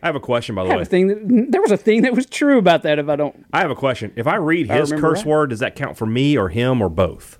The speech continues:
Speaker 2: Both.
Speaker 1: Both?
Speaker 2: No, I think it counts more for him. It's
Speaker 1: Okay.
Speaker 2: his.
Speaker 1: Run the damn play.
Speaker 2: <laughs>
Speaker 1: Buddy, you preaching to the choir. All right? Yes, it drives me insane.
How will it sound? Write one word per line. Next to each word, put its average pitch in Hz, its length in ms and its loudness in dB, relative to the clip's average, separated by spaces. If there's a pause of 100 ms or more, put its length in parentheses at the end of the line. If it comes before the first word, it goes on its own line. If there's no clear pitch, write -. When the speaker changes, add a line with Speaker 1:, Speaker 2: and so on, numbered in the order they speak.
Speaker 2:
Both. 120 300 -2 (480)
Speaker 1:
Both? 320 580 2
Speaker 2:
No, 220 260 4
I 240 60 -2
think 233 220 -6
it 208 140 -6
counts 233 200 0
more 151 140 -2
for 120 100 -12
him. 117 260 -10
It's 165 160 -4
Speaker 1:
Okay. 104 100 -2
Speaker 2:
his. - 280 -12
Speaker 1:
Run 202 260 2
the 285 100 4
damn 262 360 2
play. 262 600 0
Speaker 2:
<laughs> - 60 -6 (840)
Speaker 1:
Buddy, 139 440 0
you 151 120 0
preaching 147 340 -2
to 110 40 0
the 101 80 -2
choir. 101 560 0 (160)
All 233 80 -8
right? 104 460 -2
Yes, 98 340 -4
it 90 220 -4
drives 98 260 -2
me 92 120 -6
insane. 85 380 -10